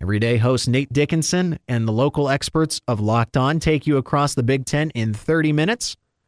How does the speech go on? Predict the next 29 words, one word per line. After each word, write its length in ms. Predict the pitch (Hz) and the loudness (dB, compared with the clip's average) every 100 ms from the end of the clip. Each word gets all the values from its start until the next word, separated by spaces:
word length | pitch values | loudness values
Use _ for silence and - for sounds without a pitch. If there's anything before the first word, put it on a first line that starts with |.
| - | -8
Make 300 | 107 101 - - | -2 -2 -4 -6
Locked 400 | 107 120 180 - | -2 0 0 0
On 240 | 160 170 | 2 2
Big 220 | 135 151 | 2 0
Ten 360 | - 147 147 147 - | 0 0 0 -4 -4
your 280 | 107 120 | 0 0
second 480 | 113 - 277 311 165 - | 0 -2 -2 0 -4 -2
listen, 460 | 107 95 107 101 - _ _ _ | -2 0 -2 -2 -6 _ _ _
Locked 400 | 92 101 156 - - | -4 -2 -2 -4 -6
On 280 | 101 117 127 - | -2 -2 -4 -6
Big 320 | 101 101 110 | -4 -2 -4
Ten. 380 | - 107 90 90 _ _ _ _ _ - | -6 -4 -4 -6 _ _ _ _ _ -4
Thanks 260 | 131 156 - | 0 0 0
so 140 | 165 | 0
much 260 | 151 147 - | 0 -2 -2
for 120 | 147 | 0
listening. 480 | 143 135 143 143 135 | 0 0 -2 0 2
My 220 | 151 170 | 2 0
name 260 | 160 156 | 0 -2
is 140 | 135 123 | -2 -2
Zach 320 | 131 131 - | 0 0 0
Sako, 380 | 139 131 127 127 | 0 0 2 0
your 180 | 113 113 | 2 0
new 420 | 127 143 147 143 | 2 2 0 -2
Locked 360 | 123 131 131 139 | 0 0 0 0
On 240 | 131 123 | 0 0
Nittany 260 | 131 123 127 | 0 -2 0
Lions 440 | 127 127 120 113 | 0 0 0 0
host. 460 | 151 190 180 - | 0 0 -2 -6